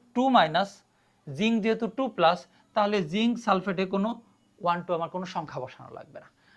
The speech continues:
সালফেটটা আলাদা থাকবে, এটা ব্র্যাকেট দিলেও হয়, না দিলেও হয়, দেওয়ার দরকার নাই, কারণ সংখ্যা তো আর বসাচ্ছি না।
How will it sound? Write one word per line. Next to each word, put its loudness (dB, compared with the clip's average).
সালফেটটা 0
আলাদা 4
থাকবে, -6
এটা -6
ব্র্যাকেট -2
দিলেও -2
হয়, -2
না -4
দিলেও -4
হয়, -6
দেওয়ার -6
দরকার -6
নাই, -14
কারণ -14
সংখ্যা -12
তো -8
আর -4
বসাচ্ছি -10
না। -10